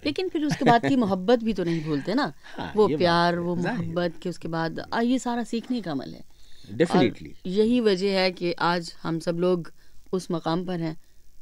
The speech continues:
Speaker 1: यकीनन ये सारी वही आप लोगों की मेहनत ही है ना।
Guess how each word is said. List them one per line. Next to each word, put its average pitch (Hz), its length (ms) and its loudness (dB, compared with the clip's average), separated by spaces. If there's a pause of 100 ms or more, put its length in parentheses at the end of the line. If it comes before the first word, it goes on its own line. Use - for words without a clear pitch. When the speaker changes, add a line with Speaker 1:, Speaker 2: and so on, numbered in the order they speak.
(580)
Speaker 1:
यकीनन 185 360 -2
ये 175 120 0
सारी 165 260 -2
वही 165 300 0
आप 151 240 -4
लोगों 165 200 -2
की 160 120 -6
मेहनत 160 360 -2
ही 147 100 -2
है 139 80 -4
ना। 190 160 -6